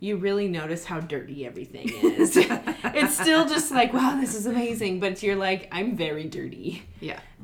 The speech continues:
Speaker 1: And, um, we sat right next to, um, the Eiffel Tower at this, like, outdoor restaurant
Speaker 2: Mm-hmm.
Speaker 1: and just, just didn't, we were like,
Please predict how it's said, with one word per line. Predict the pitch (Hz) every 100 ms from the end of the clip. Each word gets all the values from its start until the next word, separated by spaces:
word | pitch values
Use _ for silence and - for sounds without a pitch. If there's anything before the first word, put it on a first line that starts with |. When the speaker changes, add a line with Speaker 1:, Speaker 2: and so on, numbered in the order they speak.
| 123
Speaker 1:
And, | 208 202 202 196 180 -
um, | 185 170 156 151 156 - -
we | 185 196
sat | 202 202 185 196 190
right | 185 185
next | 175 180 -
to, | - 175 165 160 156 156 - _ -
um, | 160 147 147
the | 147 -
Eiffel | 151 165 156
Tower | 175 147 147 143 143
at | 139 135
this, | 139 143 -
like, | 143 151 -
outdoor | 147 - 147
restaurant | 151 156 - 139 143 147 - _ -
Speaker 2:
Mm-hmm. | 180 160 -
Speaker 1:
and | 165 151 147 147 151
just, | 165 - - _ - 160
just | 165 165 - _ _ _ - 170 151
didn't, | 180 180
we | 170 170
were |
like, | 160 147